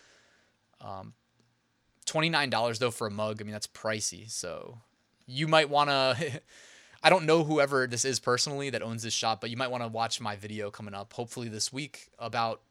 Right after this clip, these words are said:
uh, a new fulfillment partner for coffee mugs. By the way, you can integrate multiple fulfillment partners with your Etsy account, with your Amazon account. Uh,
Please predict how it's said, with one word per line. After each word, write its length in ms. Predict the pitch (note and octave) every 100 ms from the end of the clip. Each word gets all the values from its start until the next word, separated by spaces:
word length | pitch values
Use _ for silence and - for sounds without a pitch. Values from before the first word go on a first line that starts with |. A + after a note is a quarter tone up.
| _ _ -
uh, 200 | G2+ -
a 60 | B2
new 140 | C#3
fulfillment 460 | - A#2+ A#2+ A#2+ A2+
partner 260 | G#2+ A2
for 140 | G#2+ A#2
coffee 300 | A#2 A2+ A2+
mugs. 300 | A2 G#2+ -
By 160 | F3
the 80 | F#3
way, 120 | F3+
you 140 | B2+ D3+
can 140 | F3+
integrate 380 | D#3+ F3 E3+ C#3
multiple 460 | C3 C#3 B2+ C#3
fulfillment 460 | B2 A#2 C#3 C3+ B2
partners 420 | B2+ A#2 B2+ A#2 - - _ -
with 260 | C#3+ D3+ B2
your 320 | B2+ B2+ B2
Etsy 320 | B2 - C3
account, 420 | A#2 A#2+ A#2+ A2+
with 260 | A#2+ C3+ -
your 220 | B2 A#2
Amazon 380 | A2+ A#2 A#2 A2+
account. 380 | A2 A#2 A2 - _ _ - _ _ _ _ -
Uh, 380 | A2 G2 G2